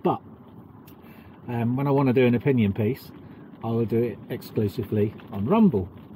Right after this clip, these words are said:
because I can actually speak in plain English on Rumble. Well, it seems that way so far. So, um, that's quite refreshing. So yeah, if you're interested in, uh, seeing some of the exclusives, obviously you can join our MeWe groups.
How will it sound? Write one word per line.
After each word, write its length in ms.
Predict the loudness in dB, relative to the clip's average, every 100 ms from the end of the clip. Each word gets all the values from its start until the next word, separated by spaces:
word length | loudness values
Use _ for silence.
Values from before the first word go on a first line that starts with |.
| -6
because 260 | -4 0 0
I 60 |
can 260 | 0 0 0
actually 320 | 0 -4 -6
speak 400 | -6 2 4 4 0 -6
in 160 | -2
plain 320 | 0 2 6 6
English 460 | 6 6 4 0 -18 -20 -20 -20 -6
on 180 | -2 0
Rumble. 360 | 2 0 0 -2 -12 -20 -20 -20 -8
Well, 100 | -6
it 40 | 2
seems 280 | 4 6
that 160 | 4 0
way 180 | 0 0
so 240 | 2 0
far. 340 | 0 -2 -4 -4 -10 -20 -20 -20 -20 -18 -6
So, 180 | -2 -2
um, 200 | -2 -2
that's 160 | -2 -2
quite 320 | -2 -2 -2
refreshing. 500 | -6 -6 -6 -6 -8 -10 -20 -12 0
So 60 |
yeah, 260 | 4 4 2 -2
if 200 | -4 0
you're 280 | 2 6
interested 500 | 4 4 2 2 2
in, 140 | 4 4
uh, 220 | 2 -2
seeing 260 | 0 0 0
some 160 | 0
of 40 | -2
the 60 |
exclusives, 640 | -2 -2 2 2 2 -2 -2
obviously 240 | -2 -2
you 60 | -2
can 120 | 0
join 240 | 2 4
our 80 | 4
MeWe 400 | 4 4 4 2
groups. 360 | 4 2 0